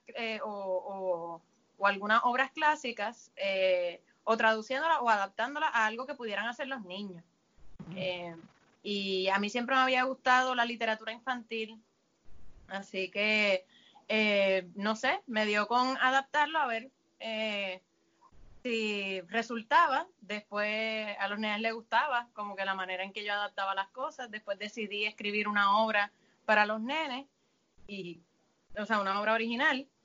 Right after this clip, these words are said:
Speaker 1: y me salió bien. Y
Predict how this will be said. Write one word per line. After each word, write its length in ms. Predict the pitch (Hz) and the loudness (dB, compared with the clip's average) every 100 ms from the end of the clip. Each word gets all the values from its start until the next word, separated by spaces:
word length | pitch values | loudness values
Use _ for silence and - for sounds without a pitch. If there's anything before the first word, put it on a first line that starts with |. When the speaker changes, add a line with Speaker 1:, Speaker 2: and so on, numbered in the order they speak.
| _ _ _ | _ _ _
Speaker 1:
y 220 | - 214 | -2 0
me 100 | 208 214 | 2 2
salió 280 | 214 190 | 2 2
bien. 340 | 190 262 320 339 - _ _ _ - - - | 0 0 -2 -6 -16 _ _ _ -20 -20 -12
Y 1040 | - 214 208 202 202 190 190 185 180 180 | -6 -4 -4 -4 -2 -2 0 0 -2 -4